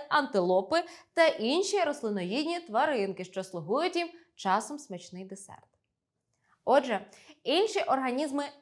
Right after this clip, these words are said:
також визначають придатність середовища для життя конкретних видів тварин та рослин. Але один вид тварин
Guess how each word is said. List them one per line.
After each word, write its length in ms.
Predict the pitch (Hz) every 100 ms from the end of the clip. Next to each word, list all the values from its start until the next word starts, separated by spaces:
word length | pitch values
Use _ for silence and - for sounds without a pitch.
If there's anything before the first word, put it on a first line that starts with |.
| _
також 460 | - 214 247 349 349
визначають 600 | 254 269 240 233 254 233 233 - -
придатність 680 | 269 214 175 160 175 170
середовища 760 | 226 226 226 330 381 403 403 311
для 260 | 226 233
життя 360 | 214 226 233 208 -
конкретних 640 | - 320 320 269 202 180 175
видів 260 | 185 175 -
тварин 440 | 180 170 269 381 - _ -
та 300 | 202 226 -
рослин. 400 | 214 226 - - - _ _ _ _ -
Але 460 | 214 220 226 214 214 _ _
один 580 | 277 330 208 196 175 170
вид 320 | 175 202 196
тварин 520 | - 180 196 285 349